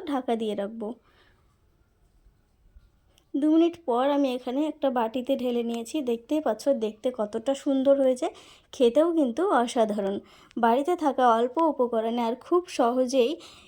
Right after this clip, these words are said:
এই রেসিপিটা বানানো যায়। আর এই রেসিপিটা বাড়িতে থাকলে আর মাছ মাংসের দরকার পড়ে না। যারা এই রেসিপিটা কোনোদিন বানাওনি, তারা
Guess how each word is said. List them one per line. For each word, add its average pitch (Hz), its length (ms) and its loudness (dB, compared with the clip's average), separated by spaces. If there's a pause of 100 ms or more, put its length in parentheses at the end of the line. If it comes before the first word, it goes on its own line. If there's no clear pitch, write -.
এই 240 160 4
রেসিপিটা 240 540 0
বানানো 214 400 0
যায়। 214 220 -4 (380)
আর 208 140 -4
এই 220 120 -2
রেসিপিটা 262 500 0
বাড়িতে 285 320 2
থাকলে 311 400 2 (400)
আর 240 180 -2
মাছ 226 300 -4
মাংসের 233 420 -2
দরকার 226 360 0
পড়ে 202 260 -2
না। 202 120 -4 (1600)
যারা 277 340 -2
এই 330 100 0
রেসিপিটা 302 500 -2
কোনোদিন 285 460 0
বানাওনি, 254 460 2 (840)
তারা 247 240 2